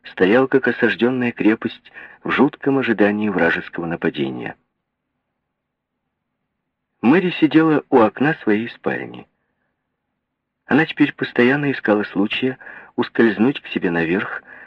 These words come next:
только здесь находя одиночество и покой. Ей сильно не здоровилось. Ещё утром в церкви она почувствовала нестерпимую тошноту,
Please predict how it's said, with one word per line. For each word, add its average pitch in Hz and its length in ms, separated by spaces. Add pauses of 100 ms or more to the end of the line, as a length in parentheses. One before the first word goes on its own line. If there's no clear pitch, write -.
(320)
только 131 360
здесь 110 440
находя 110 380
одиночество 98 720
и 107 100
покой. - 440 (840)
Ей 127 220 (120)
сильно 151 300
не 143 160
здоровилось. 117 640 (1080)
Ещё 107 340
утром 160 340
в - 80 (100)
церкви 156 360
она 131 180
почувствовала 135 640
нестерпимую 123 840
тошноту, 117 560